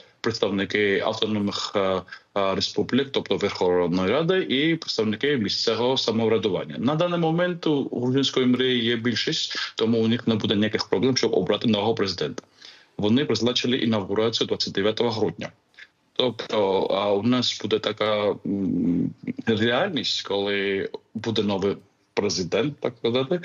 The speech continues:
А зараз, е, президентка Грузії Саломе Зурабішвілі теж відмовляється, е, від, е, відставки. Але я думаю, що можливо буде такий подія,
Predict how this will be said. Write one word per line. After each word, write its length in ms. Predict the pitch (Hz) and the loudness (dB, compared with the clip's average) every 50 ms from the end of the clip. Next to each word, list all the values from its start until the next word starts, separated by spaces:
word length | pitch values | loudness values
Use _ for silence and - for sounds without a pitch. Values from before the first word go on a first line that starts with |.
| - - - - _ - | -6 -10 -10 -16 _ -4
А 380 | - 110 104 104 104 107 107 104 | -2 -2 0 0 0 0 0 0
зараз, 440 | 101 107 110 107 110 117 123 - - | 0 0 2 2 2 0 0 0 -2
е, 580 | - 82 - - - - - - - 104 101 | -2 -2 -4 -6 -10 -12 -10 -6 -4 -4 -4
президентка 560 | 98 - 107 110 104 95 110 104 95 - 95 | -2 0 0 0 2 0 0 -2 -2 -2 -4
Грузії 300 | 95 92 101 98 92 98 | -2 -2 -4 -2 -2 -2
Саломе 320 | 90 101 95 92 92 95 95 | -2 -2 -2 -2 0 0 0
Зурабішвілі 520 | 90 98 92 92 90 107 - - 135 123 | 0 0 0 0 0 -2 0 0 0 0
теж 300 | 113 - 110 107 - - | 2 2 0 0 0 -2
відмовляється, 640 | 104 92 - 98 98 95 101 110 113 110 - - 117 | -2 -2 0 0 0 2 2 2 2 0 0 0 2
е, 640 | 117 117 - - - - 98 95 92 90 90 87 82 - 85 85 85 90 90 87 85 | 2 2 2 0 0 0 2 2 2 4 2 2 0 0 0 0 0 0 0 0 0
від, 260 | 95 92 82 - - | -2 -2 -2 -2 -2
е, 160 | - 98 95 92 - - - _ _ - | 0 0 0 0 -4 -14 -20 _ _ -2
відставки. 640 | 92 90 90 90 90 - - 82 78 76 - 78 80 - - - - - | -2 0 0 0 -2 0 0 -2 -2 -2 -4 -6 -6 -8 -12 -14 -8 -4
Але 160 | - 110 113 | 0 0 2
я 80 | 120 120 | 2 2
думаю, 400 | 113 131 127 127 123 120 120 113 | 2 2 2 2 2 2 0 0
що 280 | 110 - - 120 110 | -2 0 0 0 0
можливо 680 | 101 101 110 120 123 123 113 107 107 110 113 101 101 95 | 2 2 2 2 2 2 2 2 2 2 2 2 0 0
буде 220 | 87 98 95 101 | 0 -2 -4 -2
такий 280 | - - 95 - 104 95 | -2 -4 -2 -2 -4 -4
подія, 480 | - 95 95 92 101 110 107 98 90 | -2 -2 -2 0 0 0 0 -2 -4